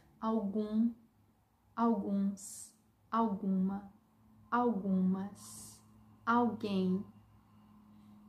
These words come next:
That means any, some in English. Então, hoje vou falar de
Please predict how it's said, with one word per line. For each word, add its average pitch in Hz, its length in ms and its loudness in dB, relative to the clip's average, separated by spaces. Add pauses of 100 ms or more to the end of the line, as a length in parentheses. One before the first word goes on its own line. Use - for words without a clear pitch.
That 240 280 2
means 180 840 -2 (760)
any, 208 520 -4 (1120)
some 208 680 0 (1600)
in 208 180 0
English. - 640 -4 (3250)
Então, 226 220 4
hoje 226 640 6 (120)
vou 220 200 2
falar 180 720 -2
de 170 380 -6